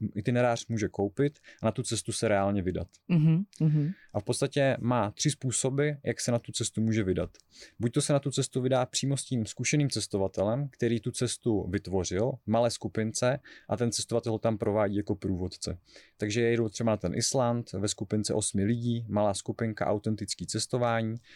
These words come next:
Speaker 1: ten cestovatel tam s váma je, provádí vás tam, eh, je, je s-, je k vám, je, je vám k dispozici dvacet čtyři sedm, cokoliv se děje, tak, tak řeší, eh, opravdu vám ukazuje, autenticky vám ukazuje tu danou destinaci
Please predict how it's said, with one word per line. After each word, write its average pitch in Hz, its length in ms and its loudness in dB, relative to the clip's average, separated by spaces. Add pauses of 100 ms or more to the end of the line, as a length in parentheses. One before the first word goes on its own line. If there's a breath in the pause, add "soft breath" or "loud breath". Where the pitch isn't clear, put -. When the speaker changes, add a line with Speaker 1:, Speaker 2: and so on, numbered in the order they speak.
(140 loud breath)
Speaker 1:
ten 117 120 2
cestovatel 117 420 0
tam 110 140 0
s - 80 -4
váma 98 320 0
je, 120 200 0 (280 soft breath)
provádí 117 500 2
vás 107 240 0
tam, 101 380 0 (300 soft breath)
eh, 101 160 4
je, 107 260 2
je 113 160 2
s-, 107 280 -2
je 113 120 2
k - 100 -14
vám, 113 280 0
je, 113 260 -2
je 110 140 0
vám 113 120 2
k 113 40 0
dispozici 104 560 -2
dvacet 104 300 -2
čtyři 185 320 0
sedm, 113 440 0
cokoliv - 360 -4
se 98 160 -2
děje, 110 280 2
tak, 104 180 -4 (120)
tak 92 160 -2
řeší, 110 520 -2 (320 loud breath)
eh, 101 360 2 (320)
opravdu 117 320 -2
vám 110 180 0
ukazuje, 107 640 0 (480 soft breath)
autenticky 117 560 -2
vám 110 140 0
ukazuje 113 340 -2
tu 117 120 -2
danou 110 200 2
destinaci 113 760 -2